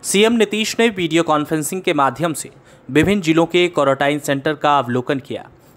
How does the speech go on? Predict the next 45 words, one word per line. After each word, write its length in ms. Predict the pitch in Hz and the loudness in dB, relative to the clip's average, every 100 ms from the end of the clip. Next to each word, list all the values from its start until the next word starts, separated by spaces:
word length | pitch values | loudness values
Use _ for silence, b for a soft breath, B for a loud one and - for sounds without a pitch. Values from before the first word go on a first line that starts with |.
| B | B
और 240 | 139 156 | 0 0
बारीकी 420 | 127 131 135 131 160 | 2 0 0 -2 -6
से 140 | 160 | -6
जानकारी 500 | 131 123 117 135 135 - | -4 -4 -4 -4 -6 -10
ली। 80 | - _ - B B B | -20 _ -20 B B B
वीडियो 320 | 131 180 202 247 | 0 2 2 2
कॉन्फ्रेंसिंग 600 | 170 156 160 165 180 202 | 2 0 -2 -4 -4 -2
के 100 | 165 | 0
माध्यम 380 | 131 127 147 156 | 0 -2 -4 -6
से 200 | - 180 | -4 -4
नीतीश 380 | 147 135 127 | -2 -2 -4
कुमार 320 | - 143 151 139 | -2 0 0 -2
ने 100 | 101 - b b b | -10 -16 b b b
क्वारंटाइन 440 | 151 165 175 190 196 | 0 0 0 -4 -6
सेंटर 400 | - 147 160 147 | -4 -2 -2 -2
में 100 | 147 | 0
रह 180 | 139 135 | 0 0
रहे 180 | 143 151 | -2 0
प्रवासी 440 | 147 123 127 - | 0 2 0 -2
मजदूरों 400 | 135 127 143 165 | -2 0 0 0
से 160 | 160 143 | 0 0
भी 160 | 135 127 | 0 0
बातचीत 500 | 123 117 - 127 - | 0 0 -2 -8 -8
की 140 | - - - B B | -18 -18 -20 B B
और 260 | 131 147 143 | 2 2 2
वहां 320 | 135 131 151 | 0 -2 -2
दी 120 | 147 | -4
जा 180 | 147 143 | 0 2
रही 220 | 143 151 165 | 2 -2 -4
सारी 300 | - 135 139 | 0 0 0
सुविधाओं 540 | 147 135 131 147 175 - | -2 -2 0 0 0 0
और 180 | 131 123 | 0 0
समस्याओं 500 | 139 131 - 165 156 | -2 -2 0 0 0
के 120 | 131 | 0
बारे 220 | 127 139 | 0 0
में 140 | 165 | 0
भी 100 | 170 165 | -2 0
जाना। 260 | 127 101 - - - - B B B B | -2 -2 -12 -20 -20 -20 B B B B
वीसी 280 | 143 208 269 | 0 2 2
के 120 | 247 | 0
दौरान 400 | 190 175 180 202 | 2 2 2 0
सूबे 320 | 202 165 156 | 0 0 0
के 140 | 160 160 | 0 -2
मुख्य 280 | 143 - 143 | -4 -4 -4
सचिव, 300 | 165 - | -4 -4